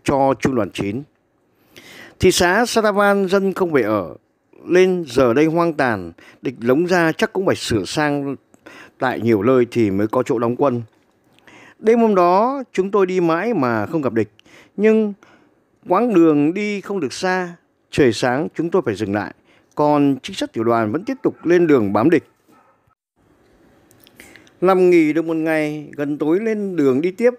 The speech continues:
vì trinh sát đã phát hiện ra chỗ có địch. Hóa ra nơi đây vẫn chưa phải là khu sở chỉ huy của địch, chỉ có một đại đội của địch hình như nằm ở vùng tiền tiêu canh chừng.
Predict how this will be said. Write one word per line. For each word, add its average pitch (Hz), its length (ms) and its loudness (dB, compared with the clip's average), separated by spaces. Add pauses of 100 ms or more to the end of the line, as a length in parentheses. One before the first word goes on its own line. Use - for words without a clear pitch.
vì 135 180 -2
trinh 190 180 -6
sát 240 180 -4
đã 208 100 -4
phát 240 160 -4
hiện 131 200 0
ra 175 240 0
chỗ 170 120 0
có 180 100 -2
địch. 151 200 -2 (840)
Hóa 208 200 2
ra 233 160 2
nơi 214 160 2
đây 190 400 4
vẫn 185 260 -2
chưa 208 180 -6 (120)
phải 104 200 -6
là 104 180 -4
khu 156 280 -8
sở 123 260 -2
chỉ 101 160 -8
huy 135 140 0
của 110 100 -4
địch, 104 140 -2 (640)
chỉ 147 200 2
có 185 120 -2
một 233 120 0
đại 135 160 0
đội 135 160 2
của 117 120 0
địch 117 200 0 (320)
hình 139 420 2
như 190 340 2 (360)
nằm 135 460 -4 (240)
ở 120 160 0
vùng 117 280 0
tiền 120 300 2
tiêu 175 340 2 (100)
canh 170 140 -2
chừng. 104 360 -4